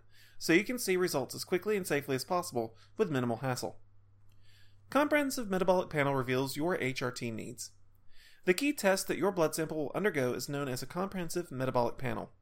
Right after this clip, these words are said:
This test will measure for I G F one levels as well as a multitude of other factors associated with the viability of H R T treatment, as well as details regarding your general health and wellness. This incredibly useful test, along with the data from your physical,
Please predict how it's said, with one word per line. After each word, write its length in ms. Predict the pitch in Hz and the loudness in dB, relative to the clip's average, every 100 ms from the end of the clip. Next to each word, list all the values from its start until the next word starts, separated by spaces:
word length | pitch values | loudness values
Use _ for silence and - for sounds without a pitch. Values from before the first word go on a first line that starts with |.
| - - - - - - - | -20 -20 -16 -14 -12 -12 -2
This 160 | 247 - | 0 0
test 360 | 185 175 - | 0 0 0
will 100 | 165 | -2
measure 320 | 147 143 160 | 0 0 0
for 140 | 151 131 | 0 2
I 120 | 143 | 2
G 120 | 190 | 2
F 140 | 196 139 | -2 0
one 140 | 123 | 0
levels 320 | 117 123 117 | 2 0 -2
as 240 | - 165 - | -4 -6 -2
well 240 | 190 196 | 0 2
as 140 | 185 | 0
a 40 | 156 | -2
multitude 480 | 151 165 175 185 160 | -4 -6 -4 -4 0
of 80 | |
other 160 | 143 156 | 0 0
factors 420 | 147 117 - 113 | 0 -2 -2 -8
associated 500 | 135 - 208 - 143 | -4 0 0 0 -2
with 80 | 127 | -2
the 60 | 120 | 2
viability 680 | 123 120 180 196 123 110 - - - | 2 2 2 2 2 -4 -10 -16 -10
of 100 | - | 0
H 160 | 147 151 | 0 2
R 100 | 143 | 0
T 160 | - 135 | -2 -6
treatment, 420 | - 151 123 - - - - - | -4 -4 -6 -12 -16 -20 -14 0
as 160 | 220 208 | 0 4
well 160 | 240 | 4
as 80 | 247 | 4
details 420 | 185 175 180 170 | 0 0 2 2
regarding 400 | 180 143 143 143 | 0 2 2 2
your 140 | 135 127 | -2 -2
general 280 | 139 143 | 0 0
health 240 | 131 120 117 | 2 0 0
and 100 | 117 | -2
wellness. 420 | 117 110 113 - - _ - - - - - - | -2 -2 -8 -14 -16 _ -20 -20 -20 -20 -8 0
This 180 | 214 | 0
incredibly 420 | 247 247 262 269 240 | 2 2 2 2 2
useful 280 | 123 - | 0 0
test, 420 | - 120 113 - - - | 0 0 0 -4 -8 -2
along 380 | 175 170 196 220 | 0 2 2 0
with 100 | 233 | -2
the 60 | |
data 300 | 175 143 135 | 2 2 2
from 180 | 135 135 | 0 -4
your 80 | 127 | -2
physical, 500 | 190 165 123 117 | -2 -4 -2 -4